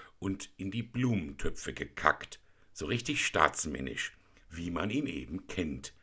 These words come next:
Als Kabarettist wird mir Trumpel schon fehlen, aber als Bürger dieser Welt sage ich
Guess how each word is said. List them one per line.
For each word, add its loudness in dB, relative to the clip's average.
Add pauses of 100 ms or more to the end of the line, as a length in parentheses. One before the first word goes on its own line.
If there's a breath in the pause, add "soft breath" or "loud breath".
(540 loud breath)
Als 0
Kabarettist 4 (160 soft breath)
wird 4
mir 6
Trumpel 2
schon 2
fehlen, 2 (420 soft breath)
aber 0
als -2
Bürger 2
dieser 0
Welt 0
sage 2
ich -6